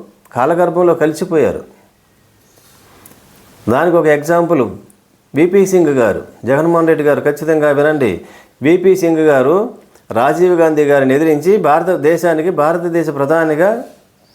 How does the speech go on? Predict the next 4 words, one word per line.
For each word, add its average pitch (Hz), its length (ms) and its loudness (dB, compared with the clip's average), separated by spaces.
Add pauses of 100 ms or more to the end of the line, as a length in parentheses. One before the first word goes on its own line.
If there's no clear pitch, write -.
(280)
కీర్తి 208 260 -2
వచ్చింది, 110 400 -2
ఆయనకు - 280 -10 (440)
సంపాదించారు. 165 540 -4